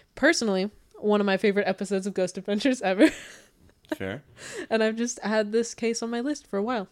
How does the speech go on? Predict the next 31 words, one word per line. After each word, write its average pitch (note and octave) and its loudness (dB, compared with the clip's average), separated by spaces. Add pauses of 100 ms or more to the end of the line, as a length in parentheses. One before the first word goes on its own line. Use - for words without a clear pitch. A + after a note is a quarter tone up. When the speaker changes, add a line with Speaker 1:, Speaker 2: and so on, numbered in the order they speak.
Speaker 1:
and G3+ -8
I G3 -6
wanted G3 -6
to G3+ -8
do G3 -2
it, - -4
so F#3+ -2 (100)
I'm G#3 -2
doing F#3+ 0
it. F3 -6 (380)
Speaker 2:
I A#2+ -2
love A#2+ 0
seeing C3 -4
that A#2 -2
little G#2 -4
clip A2 -6
of G2+ -8
him G2+ -10 (220)
taunting G#2 -8
Goatman. G#2+ 2
Speaker 1:
<laughs> - -20 (440)
Speaker 2:
So A2 -6
funny. G#2 -8 (580)
Speaker 1:
Honestly, F#4 4 (300)
Speaker 2:
"I'm D#3+ -4
Speaker 1:
the G3 4
Speaker 2:
on G#3 2
your F#3 2
bridge, G#3+ 0
Goatman." D3+ -6 (880)
Speaker 1:
Anyways. A3 -2